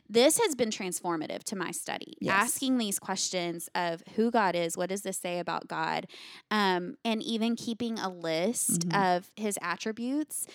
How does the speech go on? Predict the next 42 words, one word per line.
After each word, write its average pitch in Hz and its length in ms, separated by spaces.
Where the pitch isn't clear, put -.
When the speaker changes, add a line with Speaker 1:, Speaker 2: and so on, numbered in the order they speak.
Speaker 1:
I 214 40
mean, 196 180
there's, 160 340
there's 165 240
so 196 460
many 170 260
attributes. 170 540
So, 190 400
Speaker 2:
Yeah. 220 80
Speaker 1:
you 208 60
know, 185 180
all 190 160
the 190 80
lists 180 260
aren't 175 240
all, 165 260
all 180 160
inclusive, 175 520
but - 140
keeping 208 320
a 175 80
list 170 260
and 170 220
looking 165 500
for - 60
Speaker 2:
Mm-hmm. 185 220
Speaker 1:
those 175 180
specific 190 480
things 170 240
throughout - 320
Scripture. 254 640
And 226 120
then, 208 120
like 185 180
you 190 80
said, 175 320
praising 214 600
him 180 220
for 165 220
that, - 240
um, 202 380
or 214 280